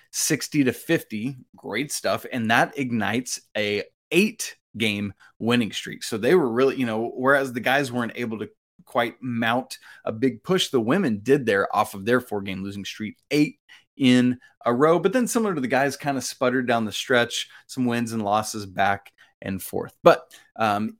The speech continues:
in that eight-game winning streak, it also included wins over in-state rivals. They beat number eleven N C State, number thirteen Duke. And as you well know, Carolina beat Duke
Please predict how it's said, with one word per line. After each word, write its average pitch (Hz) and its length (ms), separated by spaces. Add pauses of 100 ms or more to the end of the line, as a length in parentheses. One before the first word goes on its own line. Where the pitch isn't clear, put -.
in 233 220
that 156 280
eight-game 147 420
winning 127 260
streak, - 360
it 160 120
also 165 340
included 123 420
wins 131 640
over 101 280
in-state 147 520
rivals. 131 420
They 110 140
beat 113 320
number 104 240
eleven 98 420
N 92 140
C - 140
State, - 560 (240)
number 104 180
thirteen 113 880 (360)
Duke. 180 500
And 120 320
as 113 280
you 131 100
well 170 180
know, 143 260
Carolina 123 480
beat 131 460 (100)
Duke 127 340